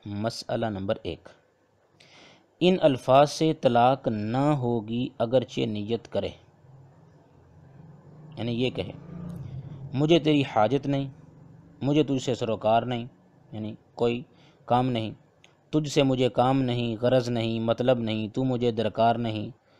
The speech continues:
تجھ سے مجھے رغبت نہیں، میں تجھے نہیں چاہتا"، تو یہ والے اگر الفاظ بولتا بھی ہے تو ان الفاظ سے جو ہے وہ، اگر طلاق کی نیت کر بھی لیتا ہے، تب بھی طلاق جو ہے وہ واقع نہیں ہوگی۔ مسئلہ نمبر دو،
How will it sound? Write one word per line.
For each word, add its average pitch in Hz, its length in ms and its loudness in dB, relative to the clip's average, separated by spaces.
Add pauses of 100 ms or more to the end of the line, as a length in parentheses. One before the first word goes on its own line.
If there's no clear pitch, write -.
(260)
تجھ 147 200 0
سے 135 160 0
مجھے 123 280 0
رغبت 117 380 0
نہیں، 113 280 -4
میں 120 160 -2
تجھے 110 220 -4
نہیں 107 260 -4
چاہتا"، 107 460 0 (500)
تو 127 100 -6
یہ 143 180 4
والے 143 180 6
اگر 127 160 4
الفاظ 120 400 2
بولتا 127 400 2
بھی 135 220 -2
ہے 104 180 -2 (380)
تو - 140 -16
ان 147 160 2
الفاظ 113 420 2
سے 113 140 -2
جو 104 120 -4
ہے 104 120 0
وہ، 107 240 -2
اگر 113 160 -2
طلاق 117 340 0
کی 123 60 -2
نیت 120 240 -4
کر 143 160 4
بھی 143 120 0
لیتا 107 300 0
ہے، 107 80 -4
تب 113 180 -2
بھی 110 120 -6
طلاق 101 400 -6
جو 98 100 -4
ہے 95 60 -2
وہ 101 180 -6
واقع 98 300 -4 (560)
نہیں 104 720 -2
ہوگی۔ 85 280 -8 (1700)
مسئلہ 151 440 6
نمبر 113 260 2
دو، - 120 -10